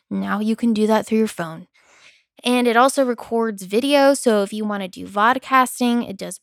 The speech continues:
both. So you can have both your high quality video and high quality audio, and it's all captured locally and then uploaded to the cloud.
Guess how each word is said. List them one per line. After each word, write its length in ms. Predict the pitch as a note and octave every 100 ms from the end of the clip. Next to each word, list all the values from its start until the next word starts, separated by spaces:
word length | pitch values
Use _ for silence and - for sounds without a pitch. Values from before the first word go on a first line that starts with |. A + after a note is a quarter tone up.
| -
both. 380 | C4+ C4+ - _ _ _ _
So 160 | - G#3+
you 200 | G3+ G3
can 200 | G3+ G3+
have 260 | G3+ F#3+
both 320 | C#4 D4 C#4
your 300 | B3 B3+ B3
high 400 | A#3+ - - A3
quality 840 | A3 - G#3+ G3+ G3+ G3 G3 G3 F#3+
video 560 | F#3+ D4+ D4+ D4+ D4 D4
and 100 | -
high 220 | F#3+ F#3 F#3
quality 440 | _ G3+ G3 - _
audio, 480 | D4 D4 D4 C#4+ C#4 - - - - _
and 340 | G#3+ G#3 G3+ G3
it's 140 | G3+ -
all 140 | D4+
captured 640 | - A#3+ - G3 G3 F#3 - _
locally 580 | B3 E4+ - E4 D#4+ D#4 -
and 120 | G3
then 360 | F#3 F#3 F3+ - _ _ D4+
uploaded 380 | - C#4+ C#4
to 100 | C4+
the 100 | A#3+
cloud. 460 | A#3 - B2 A#2 -